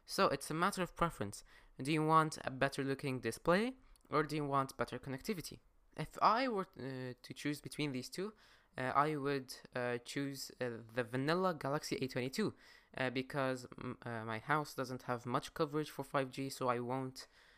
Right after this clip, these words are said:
uh, you know, benefit from, uh, the five G connection all that much.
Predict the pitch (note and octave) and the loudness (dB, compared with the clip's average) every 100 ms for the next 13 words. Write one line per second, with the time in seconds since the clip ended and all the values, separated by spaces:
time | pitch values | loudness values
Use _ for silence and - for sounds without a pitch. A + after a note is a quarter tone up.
0 | _ - C3 B2 A#2+ A#2 - B2 B2 A#2 | _ -8 0 2 2 0 -4 -4 -2 2
1 | C3 D3 D#3 - - - C3 C3 - A#2+ | 2 0 -4 -6 -6 2 2 2 0 -2
2 | A#2 A2+ A2+ A#2+ - C#3 C3+ C#3 C3+ - | -2 -2 -6 -4 0 0 -2 -4 -4 -2
3 | C#3 - B2+ C3 A2 A2+ C3 - E3+ - | -2 0 0 0 0 0 0 0 -4 -4
4 | - | -12